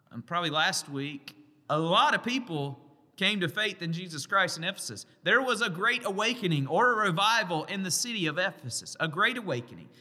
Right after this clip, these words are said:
Now, they had a riot after that, but there was an awakening before that.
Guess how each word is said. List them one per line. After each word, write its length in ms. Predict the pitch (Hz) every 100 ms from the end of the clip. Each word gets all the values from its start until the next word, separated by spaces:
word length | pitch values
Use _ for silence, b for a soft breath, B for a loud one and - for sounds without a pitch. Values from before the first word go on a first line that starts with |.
| -
Now, 100 | 165
they 80 | 208
had 160 | 254
a 40 | 247
riot 320 | 226 254 240
after 260 | 226 233 196
that, 260 | 156 156
but 120 | 156
there 120 | 185 240
was 120 | 196
an 100 | 180
awakening 800 | 175 175 196 220 214 180 160 151
before 340 | 143 196 190
that. 260 | 101 65